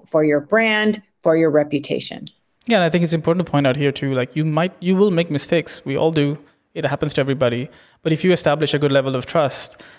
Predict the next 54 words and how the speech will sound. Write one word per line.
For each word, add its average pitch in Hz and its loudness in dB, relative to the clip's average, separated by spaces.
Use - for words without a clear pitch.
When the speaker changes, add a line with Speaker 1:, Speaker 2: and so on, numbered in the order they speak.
Speaker 2:
you 160 -4
can 139 0
work 135 2
back 127 -2
on 123 0
your 120 0
reputation, 117 -4
right? 113 -2
But 139 -4
once 139 -2
you 143 0
lose 139 0
the 135 -6
trust, - -2
and 131 -4
we've 120 -6
seen 139 -4
this 127 -4
happen - -8
with 120 -6
a - -2
lot 180 2
of 196 -2
companies, 123 -6
you 151 -16
can't 160 -2
get 120 -4
it 113 -10
back. - -16
People 151 -4
always 156 2
doubt 127 2
everything 139 -4
you 131 -6
try 123 -6
to 131 -12
do - -10
thereafter. 143 -10
Speaker 1:
A 190 2
hundred 202 2
percent. 160 -4
Speaker 2:
Okay, 208 2
so 180 2
we're 170 2
gonna 175 2
throw 175 2
in 165 2
a 151 0
fun 165 0
question. 151 0
This 143 -4
comes 139 -4
from 160 -2
Nimi, 135 -2